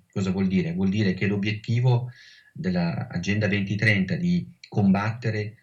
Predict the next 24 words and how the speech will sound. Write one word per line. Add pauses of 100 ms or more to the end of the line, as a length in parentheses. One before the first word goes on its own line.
(200)
la,
l'estinzione
della
biodiversità,
che
è
un
obiettivo, (440)
eh,
si
sposa
con
la
salute,
con
la
difesa
della
salute,
perché
se
io
difendo
l'ambiente,